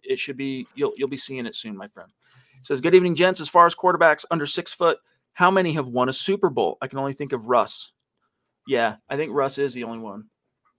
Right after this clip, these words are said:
Uh, yeah, pretty sure, at least in the modern era.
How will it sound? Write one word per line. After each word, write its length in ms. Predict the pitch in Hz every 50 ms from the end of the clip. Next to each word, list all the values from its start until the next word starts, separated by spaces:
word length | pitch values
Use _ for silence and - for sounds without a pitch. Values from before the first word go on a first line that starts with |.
| _ _ _ _ _ _ - - - _ _ _ _ _ _ _ _
Uh, 520 | - 131 123 117 117 117 117 117 113 107 107 - _ _ _ _ _ _ _ _ _ _ _ _ _ _ _ _ _ _ _ _ _ _ _ _ _ _ -
yeah, 240 | 120 123 127 123 107 _ _ _
pretty 200 | - 147 127 127
sure, 220 | 120 - 143 147 143
at 80 | 131
least 200 | 151 160 147 -
in 60 | 151
the 80 | 139 131
modern 320 | 127 131 127 120 117 117
era. 400 | 120 127 135 113 95 98 104 214